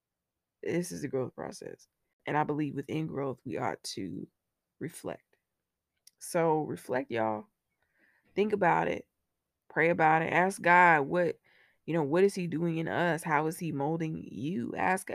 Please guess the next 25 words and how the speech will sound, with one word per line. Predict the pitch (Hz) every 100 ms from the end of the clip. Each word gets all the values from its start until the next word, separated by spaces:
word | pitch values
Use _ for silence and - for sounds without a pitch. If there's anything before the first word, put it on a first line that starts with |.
| -
go | 202
to | 214
God | 196 202 190
about | 180 -
it. | - - _ _ _ _ _ _ _
Um, | 143 156 156 -
and | 175
be | 208
ready | 202 190
for | 190
next | 180 170 -
week. | 180 175 170
We're | -
gonna | 160
be | 160
talking | 160 147 147
about | 143 139 - -
it | 160
is | 156 156 160 156
not | 143 135 135 -
self-seeking. | - - 135 127 165 - _ _ _ _ _ - - 143 - 170 - 190 - _ -
We | 160 190
gotta | 175 156 151
quit | - 131 - _ 151
being | 127 131 110 87